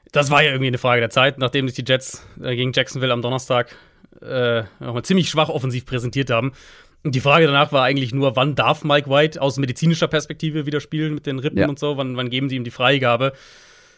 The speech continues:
Speaker 1: Und das ist jetzt der Fall, Mike White ist zurück und Robert Saleh hat auch angekündigt, dass, äh, nicht nur Mike White eben starten wird, sondern dass Joe Flacco der Backup sein wird. Das heißt, vielleicht haben wir hier eine ähnliche Situation wie bei Derek Carr. Natürlich steht da nicht ganz so viel Geld dann auf dem Spiel, aber wo die Jets eben eventuell sagen,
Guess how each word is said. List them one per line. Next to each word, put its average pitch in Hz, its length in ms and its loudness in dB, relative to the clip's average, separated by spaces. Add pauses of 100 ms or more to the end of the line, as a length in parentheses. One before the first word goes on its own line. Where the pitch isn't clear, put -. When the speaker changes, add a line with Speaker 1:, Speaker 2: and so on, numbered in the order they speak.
(140)
Speaker 1:
Und 139 160 -4
das 151 140 6
ist 131 60 0
jetzt 151 180 0
der 117 80 0
Fall, 175 220 4
Mike 135 240 0
White 131 140 4
ist 113 100 -8
zurück 160 320 0
und 139 100 0
Robert 131 220 2
Saleh 131 300 2
hat 123 180 -4
auch 143 320 2
angekündigt, 139 560 -4
dass, - 260 -4 (200)
äh, 120 280 -2
nicht 127 160 -4
nur 135 120 0
Mike 123 200 0
White 127 200 0
eben 117 120 -6
starten 147 420 2
wird, 151 120 0
sondern 123 160 -4
dass 117 140 -6
Joe 117 160 -4
Flacco 139 400 2
der 131 100 2
Backup 135 320 0
sein 107 300 -6
wird. 139 220 -4 (520)
Das - 180 -8
heißt, 147 320 4
vielleicht 135 440 0
haben 165 120 4
wir 151 60 2
hier 165 100 6
eine 156 120 4
ähnliche 147 260 0
Situation 135 540 -4
wie 131 100 -2
bei 123 160 0
Derek 117 300 0
Carr. 151 340 2 (220)
Natürlich 123 320 -6 (120)
steht 127 200 -10
da 120 80 0
nicht 120 160 -8
ganz 127 120 -4
so 120 60 -10
viel 123 120 -8
Geld 185 200 4
dann 156 240 4
auf 143 80 0
dem 135 100 -6
Spiel, 147 280 -6
aber 123 240 -2
wo 123 80 -6
die 117 120 -12
Jets 127 220 -4
eben 117 220 -12
eventuell 113 340 -6
sagen, 107 300 -4